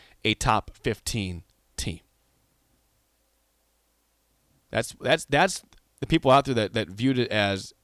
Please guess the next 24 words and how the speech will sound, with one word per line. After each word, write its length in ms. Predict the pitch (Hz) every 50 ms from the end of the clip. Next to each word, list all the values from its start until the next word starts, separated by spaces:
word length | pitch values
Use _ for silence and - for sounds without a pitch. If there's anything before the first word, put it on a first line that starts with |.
| _ _ -
essential. 640 | - - - - 147 135 - - - 67 64 - _ _ _ _ _ _ _ _ _ _ _ _ _ _ _ _ _ _ _ _ _ _ _ _
They 160 | - 135 139 135
felt 200 | - 143 127 -
the 80 | 127
same 260 | - - 110 101 90
way. 220 | 85 85 87 - - - _ _ -
Now, 260 | 143 135 117 104 - _ _ _ _
Matt 240 | - 135 135 143 -
Rhule, 260 | 107 131 185 208 165
I 80 | 135 107
would 100 | 95 95
argue, 360 | 92 92 92 90 95 110 127
is 160 | - - 110
someone 300 | - - 127 113 113 113
that 160 | 110 110 - -
develops 440 | 120 104 117 117 127 120 - -
players 300 | - - - 117 113 117
that 100 | 117 117
are 60 | 131 127
hi-, 140 | 110 107 -
that 100 | - 113
are 60 | 120
hidden 220 | 117 127 139 156 143
gems. 480 | 127 151 - - - - - - -